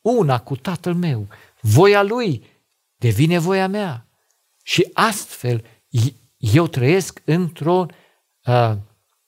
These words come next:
într-o echipă cu el. Da, mai avem un pic de lucru să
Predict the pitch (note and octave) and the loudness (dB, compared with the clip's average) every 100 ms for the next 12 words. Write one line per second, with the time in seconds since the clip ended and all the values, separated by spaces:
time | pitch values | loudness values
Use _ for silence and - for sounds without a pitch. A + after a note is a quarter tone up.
0 | _ _ _ _ _ _ _ _ _ _ | _ _ _ _ _ _ _ _ _ _
1 | _ _ C#3 B2 D3 - - A#3+ - C#3 | _ _ 0 2 2 2 -2 -4 -4 -6
2 | D#3+ C#3 A#2 A#2 _ _ _ _ _ _ | -2 -2 -4 -8 _ _ _ _ _ _
3 | _ _ _ _ _ _ _ - A#2 F#3+ | _ _ _ _ _ _ _ -4 2 4
4 | A3 D#3 C3+ G#3 G#3 D#3 F#3+ D#3+ E3 G#3+ | 2 0 -2 -2 -4 -4 -4 0 0 0
5 | A3+ A#3+ A#3+ - _ - - C#3+ A#2 | 0 -2 -2 -6 _ -8 0 0 0